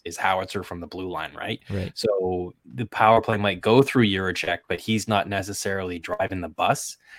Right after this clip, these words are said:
Speaker 2: Yep.
Speaker 1: Um, whereas I think Nemec might be more of a,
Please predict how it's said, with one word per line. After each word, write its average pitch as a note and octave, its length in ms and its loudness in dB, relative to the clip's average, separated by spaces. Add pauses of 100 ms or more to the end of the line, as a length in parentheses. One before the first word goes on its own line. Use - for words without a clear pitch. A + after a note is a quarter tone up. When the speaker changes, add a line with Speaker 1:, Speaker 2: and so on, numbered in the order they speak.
(240)
Speaker 2:
Yep. E2 100 0
Speaker 1:
Um, E2 380 -6
whereas F#2 320 0
I F2+ 60 -2
think F2 180 -8
Nemec E2+ 300 -8
might E2+ 180 -10
be E2+ 120 -12
more E2+ 320 -12
of E2 80 -16
a, E2+ 220 -8